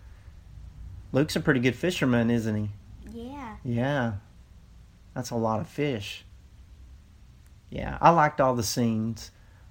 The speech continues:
Speaker 1: on Ahch-To. What did you think about, um, 'cause this is different than all the other Star Wars, what do you think about, um, Rey and Kylo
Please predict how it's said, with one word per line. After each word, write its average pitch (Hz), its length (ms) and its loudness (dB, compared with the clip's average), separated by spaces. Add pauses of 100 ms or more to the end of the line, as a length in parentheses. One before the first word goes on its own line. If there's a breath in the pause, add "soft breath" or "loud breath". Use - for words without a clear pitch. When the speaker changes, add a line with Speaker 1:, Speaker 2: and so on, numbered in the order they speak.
(100)
Speaker 1:
on 110 180 -2
Ahch-To. 110 580 -4 (1300 soft breath)
What 143 260 4
did 147 180 0
you 143 120 2
think 131 360 0
about, 113 880 2 (360 loud breath)
um, 110 520 0
'cause 110 180 0
this 131 180 2
is 156 120 2
different 160 560 4
than 110 380 2
all 117 180 0
the 117 100 2
other 123 160 2
Star 113 260 0
Wars, 107 380 -4 (120)
what 131 160 0
do 131 60 -2
you 135 140 0
think 123 300 0
about, 110 560 0 (1120 soft breath)
um, 110 520 2 (680 soft breath)
Rey 120 500 4
and 110 180 -2
Kylo 110 760 2